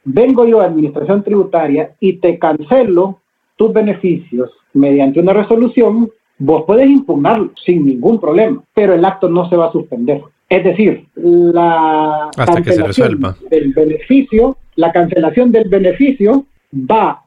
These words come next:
Speaker 1: a surtir efecto desde el momento en que yo te notifique.
Speaker 2: Ujú.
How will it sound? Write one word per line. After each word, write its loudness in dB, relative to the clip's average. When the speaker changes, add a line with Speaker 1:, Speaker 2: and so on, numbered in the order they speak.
Speaker 1:
a -4
surtir 0
efecto -2
desde -2
el 0
momento -2
en -2
que 0
yo 2
te -4
notifique. -4
Speaker 2:
Ujú. -8